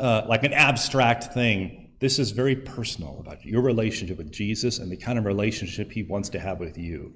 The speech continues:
And as we go through this passage, I hope that we'll see that, and it'll impact,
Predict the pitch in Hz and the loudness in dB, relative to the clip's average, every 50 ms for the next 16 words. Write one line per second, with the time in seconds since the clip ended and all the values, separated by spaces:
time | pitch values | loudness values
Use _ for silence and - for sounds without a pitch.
0 | - - - 107 110 104 95 110 113 117 160 185 175 180 - 160 147 143 143 139 | -16 -8 -4 -2 -2 0 2 2 4 6 6 6 6 6 4 2 2 2 2 0
1 | - - 110 104 101 - - 110 95 - - - - - - - - - _ _ | 2 4 4 4 4 4 2 0 -2 -2 -6 -12 -16 -20 -20 -20 -20 -20 _ _
2 | 104 104 101 131 139 139 143 - 123 - 113 113 104 - - - - 135 143 147 | -4 0 2 2 2 2 2 0 0 2 2 2 2 2 2 0 2 4 4 4
3 | 143 123 98 95 80 82 85 82 85 - - - 107 104 107 101 120 123 131 139 | 4 4 4 2 2 0 -2 -4 -6 -8 -6 -4 -2 0 0 0 0 2 2 2
4 | 135 127 120 117 120 120 - - | 2 4 4 2 2 2 -2 -6